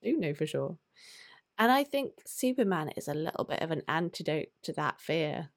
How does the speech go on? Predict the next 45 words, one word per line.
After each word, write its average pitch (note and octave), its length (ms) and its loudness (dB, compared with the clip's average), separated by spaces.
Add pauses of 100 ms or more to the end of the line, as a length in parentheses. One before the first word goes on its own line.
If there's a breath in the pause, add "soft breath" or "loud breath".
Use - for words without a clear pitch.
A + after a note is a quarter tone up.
(160)
like, C#3 480 -4 (340)
you E3+ 100 -4
know, C#3+ 100 -2
like D3+ 260 -4
I D#3 80 -2
was D3 140 -2
thinking D3+ 360 -4
when D3 140 -4
I C#3 40 -2
was, D3 280 -4
when E3 120 -2
I C#3+ 80 -2
was E3 140 0
<laughs> - 0 -
lying F3 220 4
in E3 100 0
bed D#3+ 160 0
in D3+ 100 0
the D3+ 80 0
dark D3+ 280 -2
feeling - 280 0
scared. - 440 -6 (800 loud breath)
He's A3 240 0
almost B3 420 4
invincible, F3+ 680 0
and F3+ 160 2
more G3 120 4
than G#3 140 6
that, F#3 180 2
he's F#3 200 -4
almost F3 380 0
unfailingly F3 880 0
good D3+ 300 -2 (100)
and D3+ 200 -2
moral, D#3 480 -4 (320)
and E3 80 -4
he F3 80 2
defends F#3+ 500 2
the - 80 0
innocent D#3 480 -2
and D#3 140 -4
fights - 320 -4
for C#3+ 100 -4
the C#3 140 -2
oppressed. - 560 -6